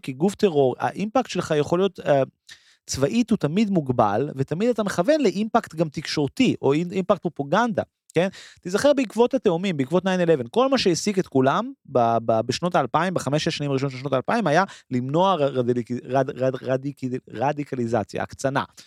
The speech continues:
של, של, של מוסלמים, כן? שזה בדיוק דוגמה יפה, דרך אגב, לנושא הקודם,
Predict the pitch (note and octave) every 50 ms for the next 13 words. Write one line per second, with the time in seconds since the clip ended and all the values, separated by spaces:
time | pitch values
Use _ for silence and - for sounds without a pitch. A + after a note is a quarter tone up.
0 | _ _ _ _ - B2+ A#2+ A#2+ - - - C3 C3 - - C3+ C3 C3+ B2 -
1 | C#3+ B2+ B2+ A2 F2+ F2 - - C#3+ D#3+ F3 E3+ _ _ _ _ _ _ _ _
2 | _ - _ _ - - A2 A2 D#3 A3+ A#3+ D#3+ B2+ C#3 D#3 C#3+ C#3+ C3 D#3+ E3+
3 | D#3+ D3 - G#3 G3+ F#3 D#3 C#3 D#3 D#3+ D3 C#3+ C3 - - C#3 B2+ - F#3+ C4
4 | C4 F3